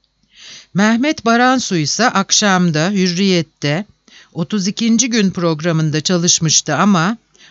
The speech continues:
adı sanı bilinen gazeteci değildi. Lisan eğitimi almak ve yüksek lisans yapmak için A B D'ye gitti. Üç sene orada kaldı.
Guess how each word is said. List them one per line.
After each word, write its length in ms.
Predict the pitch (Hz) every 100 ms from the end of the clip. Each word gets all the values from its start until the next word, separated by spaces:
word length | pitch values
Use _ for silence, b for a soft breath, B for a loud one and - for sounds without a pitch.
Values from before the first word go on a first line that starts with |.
| b
adı 280 | 175 185 247
sanı 360 | - 202 196 208
bilinen 460 | 175 185 202 202
gazeteci 600 | 170 139 156 156 151 240
değildi. 580 | 214 190 160 139 127 123 - _ _ _ _ b b
Lisan 380 | 151 196 254 277
eğitimi 420 | 247 185 - 165
almak 600 | 160 147 151 156 202 - - b b 160
ve 60 |
yüksek 520 | 175 180 - 226 262
lisans 460 | 208 196 214 233 226
yapmak 460 | 190 190 202 214 160
için 280 | - 247 202
A 260 | 185 185
B 220 | 190 196 180
D'ye 360 | 190 196 196
gitti. 560 | 170 123 - - 202 269 B B B B
Üç 180 | 226
sene 320 | - 226 208 214
orada 380 | 208 202 165
kaldı. 640 | 143 156 127 127 135 214